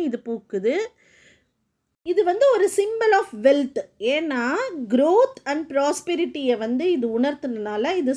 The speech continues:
symbol of wealth-னு சொல்லலாம். இந்த ரோஸை வந்து நம்ம வந்து ஒரு கிளைம்பர், நம்ம ஏதாவது ஒரு, நான் இப்ப துணி காய போடுற கொடியில தான் அதை வந்து ஏத்தி விட்டுருக்கேன். இது வந்து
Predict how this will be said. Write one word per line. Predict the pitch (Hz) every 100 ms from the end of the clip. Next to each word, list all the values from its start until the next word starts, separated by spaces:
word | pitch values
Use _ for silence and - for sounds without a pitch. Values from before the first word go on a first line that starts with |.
| -
symbol | 294 330 339
of | 302 302 202
wealth-னு | 233 262 262 262 285
சொல்லலாம். | 226 196 180 175 _ _ _ _
இந்த | 302 381 440 466
ரோஸை | 320 339 330 339
வந்து | 269 240 254 427 508 359
நம்ம | 247 240
வந்து | 226 262 381
ஒரு | 277
கிளைம்பர், | 262 247 247 269 262 240 -
நம்ம | 214 214
ஏதாவது | 208 202 233 269 320
ஒரு, | 269 233 220 208 196 - _
நான் | - 220
இப்ப | 214 233 _ _ - 214 220
துணி | 320 415
காய | 427 339 311
போடுற | 277 277 269
கொடியில | 254 247 277 269
தான் | 302
அதை | 320
வந்து | 233 247
ஏத்தி | 262 233 247
விட்டுருக்கேன். | 220 185 196 214 311 415 _ _ _ -
இது | 277
வந்து | 294 320